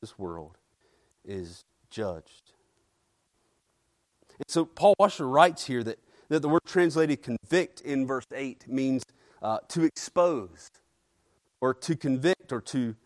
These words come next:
reprove. It's to shed light on the truth. It's, it's the word that,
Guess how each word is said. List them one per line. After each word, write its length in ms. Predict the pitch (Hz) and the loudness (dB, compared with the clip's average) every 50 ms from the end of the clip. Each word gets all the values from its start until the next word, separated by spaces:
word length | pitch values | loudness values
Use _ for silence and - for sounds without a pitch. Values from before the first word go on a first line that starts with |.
| _ _ _ _ _ _ _ - | _ _ _ _ _ _ _ -6
reprove. 500 | 131 131 123 - - 180 185 190 160 120 101 - - - | -4 -4 -4 -2 0 2 2 2 2 0 -2 -6 -8 -10
It's 300 | 107 - - - - - _ _ _ _ - | -10 -10 -10 -14 -20 -20 _ _ _ _ -4
to 100 | - 165 | -4 -2
shed 400 | - - - - 208 190 143 127 | -2 -2 -2 -2 0 0 -2 -2
light 340 | 143 143 160 175 165 143 - - | 2 2 4 2 2 0 -6 -4
on 320 | - 147 143 139 131 123 110 | -2 0 0 0 0 -4 -4
the 100 | 117 110 | -6 -8
truth. 480 | - - - 170 160 123 92 80 - _ | -6 -2 2 2 2 2 0 -4 -8 _
It's, 300 | - 107 - - - - _ _ _ _ _ _ _ _ _ _ _ - | -10 -10 -10 -12 -16 -20 _ _ _ _ _ _ _ _ _ _ _ -8
it's 140 | 151 147 - | -6 -4 0
the 100 | 165 160 | 0 4
word 300 | 151 175 190 196 185 156 | 6 8 8 8 6 4
that, 160 | 160 156 - | 2 -2 -2